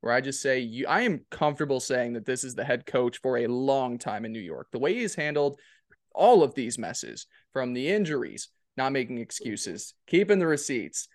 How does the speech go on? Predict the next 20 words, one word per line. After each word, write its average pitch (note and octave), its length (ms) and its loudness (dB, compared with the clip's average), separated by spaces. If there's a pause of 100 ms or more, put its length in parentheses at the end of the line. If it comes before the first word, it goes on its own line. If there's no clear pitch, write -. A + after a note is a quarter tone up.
(120)
the B2+ 80 -2
Elijah G3 400 4
Moore F#3+ 240 6
trade B2 320 0
request, - 580 -8 (300)
Zach F#3 320 4
Wilson F3+ 400 4
now D3+ 160 4
most C#3 260 0
recently, A#2 640 -4 (1000)
to E3+ 100 4
be G3 140 2
able C#4+ 140 2
to A3 60 6
deal F3+ 240 8
with D#3+ 120 8
all D#3 240 10
that D3+ 260 4
and C3+ 120 -4
still A3+ 360 4